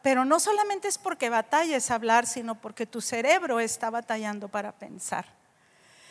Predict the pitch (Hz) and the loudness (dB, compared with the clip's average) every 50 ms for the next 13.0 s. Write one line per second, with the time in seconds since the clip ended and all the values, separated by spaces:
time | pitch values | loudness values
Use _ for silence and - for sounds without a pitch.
0 | - - _ - 285 294 294 - 339 330 320 294 - - - - - _ _ _ | -20 -14 _ 2 2 2 4 4 4 4 4 4 0 -2 -4 -10 -20 _ _ _
1 | _ _ _ - - _ _ - - - 359 370 415 440 440 415 - 392 - - | _ _ _ -20 -20 _ _ -10 0 6 8 8 10 10 8 8 6 4 2 4
2 | - 370 349 - - 294 - 349 320 - 339 262 240 - - - _ _ _ _ | 2 0 2 2 2 2 2 2 -2 -2 -2 -2 -4 -6 -8 -8 _ _ _ _
3 | - - 220 226 220 226 220 - 240 226 220 226 233 240 262 269 262 262 240 247 | -8 -6 -4 -2 -2 -2 -4 -4 -4 -2 -2 0 4 4 4 4 2 -2 -4 -2
4 | 247 240 240 240 247 247 - - 196 - 233 220 - 247 233 220 233 226 - 240 | -2 -2 -4 -6 -6 -6 -6 -8 -6 -6 -6 -2 -2 -2 0 0 -2 -4 -4 -2
5 | 226 226 220 - _ - _ - - 208 196 196 202 220 233 226 226 240 240 240 | -4 -4 -4 -6 _ -20 _ -2 0 0 0 0 0 0 -2 0 0 2 2 2
6 | 233 226 - 202 202 202 190 190 214 220 233 233 - - 214 202 - - - 294 | 2 2 0 -4 -4 -4 -2 0 2 2 0 0 -2 -4 -4 -4 -4 -6 -2 0
7 | 311 349 370 392 403 392 403 392 349 - - 262 262 269 269 269 277 277 277 277 | 2 2 2 2 2 2 2 0 -4 -10 -10 -8 -6 -6 -4 -2 0 2 2 0
8 | 285 277 - - - - 254 254 247 - 240 226 226 214 - - 226 226 240 247 | 0 -4 -12 -12 -2 2 2 2 2 0 -6 -6 -4 -4 -4 -4 -4 -4 -4 -4
9 | 254 240 - - - 233 220 - - 226 214 220 220 220 214 208 _ - - 269 | -6 -8 -8 -8 -8 -8 -8 -6 -4 -2 -2 -2 -4 -6 -10 -12 _ -2 2 2
10 | 294 311 302 - 311 302 285 262 247 240 233 233 233 - - 226 214 208 214 233 | 2 2 -2 -4 -4 -4 -4 -4 -6 -8 -8 -10 -10 -10 -8 -8 -6 -6 -6 -6
11 | 254 254 - - 240 233 226 - - 294 349 381 381 381 339 311 294 285 277 285 | -8 -8 -6 -4 -4 -4 -4 -2 -2 -2 -2 -2 -2 -2 -2 -2 -2 -2 -4 -4
12 | 277 - - 233 226 - 247 233 226 - 233 226 - - - 262 269 277 269 | -6 -6 -8 -10 -8 -8 -8 -10 -8 -6 -6 -6 -6 -4 -4 -2 -2 -2 -4